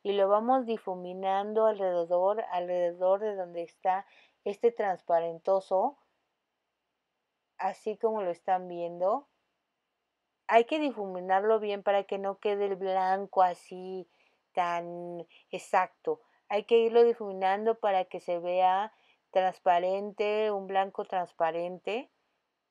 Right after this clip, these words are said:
Y lo metemos a curar la lámpara. Después de curar la lámpara,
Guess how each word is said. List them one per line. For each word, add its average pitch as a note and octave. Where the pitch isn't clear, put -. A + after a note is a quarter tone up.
Y B3
lo G#3
metemos G3
a A3
curar F3
la F3+
lámpara. F#3+
Después G3+
de D4
curar A3+
la A3
lámpara, A#3+